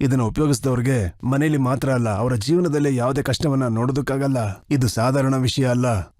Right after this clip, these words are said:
ಆ ಪರಮೇಶ್ವರನ ಪ್ರಪಂಚದ ಶಕ್ತಿಯನ್ನ ಒಳಗೆ ಇಟ್ಕೊಂಡಿರುವಂತದ್ದು. ಇದ್ರ ಎದುರಿಗೆ ನಿಂತು ಏನ್ ಬೇಕಾದ್ರೂ ಕೇಳಿ. ಹಣ ಬೇಕಾ ಕೇಳ್ಕೊಳ್ಳಿ,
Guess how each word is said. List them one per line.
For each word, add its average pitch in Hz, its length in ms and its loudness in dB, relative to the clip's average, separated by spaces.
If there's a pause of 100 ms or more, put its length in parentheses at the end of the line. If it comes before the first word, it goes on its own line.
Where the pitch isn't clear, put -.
(140)
ಆ 120 120 2
ಪರಮೇಶ್ವರನ 131 760 0 (360)
ಪ್ರಪಂಚದ 143 560 -2
ಶಕ್ತಿಯನ್ನ 127 580 0 (340)
ಒಳಗೆ 131 460 0
ಇಟ್ಕೊಂಡಿರುವಂತದ್ದು. 147 960 0
ಇದ್ರ 131 200 0
ಎದುರಿಗೆ 135 340 0
ನಿಂತು 131 440 0
ಏನ್ 160 220 2
ಬೇಕಾದ್ರೂ 160 420 -2
ಕೇಳಿ. 123 340 -2
ಹಣ 135 360 0
ಬೇಕಾ 131 400 0
ಕೇಳ್ಕೊಳ್ಳಿ, 139 560 -2